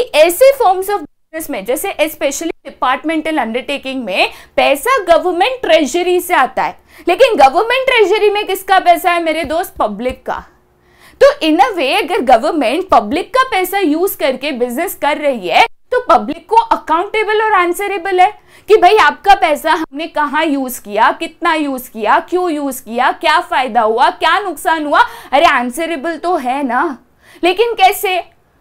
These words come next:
अभी हम जो इतने एक सौ पैंतीस, एक सौ चालीस करोड़ की जनता है, सबको एक एक करके गवर्नमेंट जवाब दे सकती है क्या? नहीं। और इसीलिए इन बिजनेसेस को हमने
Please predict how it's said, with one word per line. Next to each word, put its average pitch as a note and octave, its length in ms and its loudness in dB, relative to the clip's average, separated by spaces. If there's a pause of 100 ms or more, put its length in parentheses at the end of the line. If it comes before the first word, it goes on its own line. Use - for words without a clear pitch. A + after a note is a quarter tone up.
(100)
अभी D4 200 2
हम E4 300 0
जो F#4 100 -4
इतने E4+ 300 -2
एक D#4 160 -4
सौ F4 160 -4
पैंतीस, D#4+ 460 -4
एक D4+ 140 -8
सौ E4+ 100 -8
चालीस D#4 420 -4
करोड़ D4+ 320 0
की D#4 120 -6
जनता B3+ 360 -4
है, B3+ 100 2
सबको C#4 280 -6
एक C#4+ 220 0
एक D#4 140 -8
करके C#4+ 260 -4
गवर्नमेंट C#4 480 -4
जवाब C#4 360 -4
दे C4+ 180 -4
सकती D4+ 340 -6
है C4 160 -2
क्या? D4 220 -2 (360)
नहीं। A#3 320 -4 (340)
और - 140 6 (100)
इसीलिए F#4 560 2 (160)
इन A4 220 -2
बिजनेसेस D#4 600 -2
को C#4 340 2 (240)
हमने A4 340 0